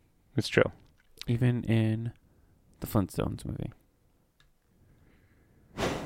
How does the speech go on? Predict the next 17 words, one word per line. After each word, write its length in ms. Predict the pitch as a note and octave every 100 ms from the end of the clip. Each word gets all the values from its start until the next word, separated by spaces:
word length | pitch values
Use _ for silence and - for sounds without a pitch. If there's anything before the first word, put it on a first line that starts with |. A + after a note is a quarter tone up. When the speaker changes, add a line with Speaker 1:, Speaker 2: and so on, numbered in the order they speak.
| - - - - -
Speaker 1:
What? 320 | - F3 A#3 - - - - D#3 -
Uh, 180 | D#3 - -
<laughs> 120 | F#3 F3 -
I 100 | D3
forgot 580 | - C#3+ A2+ - G2 -
he 60 | A#2+
was 200 | G2+ G2
in 120 | A2+
that. 40 | G#2+
Speaker 2:
Yeah. 1200 | A#2 C3 C#3+ D#3 E3 D3+ B2+ A2 A#2+ B2+ B2 A#2
Speaker 1:
Oh, 60 | A2
man. 400 | A#2 A#2+ A2+ G#2
Speaker 2:
Featuring 320 | A2 B2 A#2+
a 100 | A#2
one 420 | A#2 A2+ A2+ A#2 -
Halle 260 | C3+ C3+ B2
Berry. 440 | C3 G2+ G#2 C3+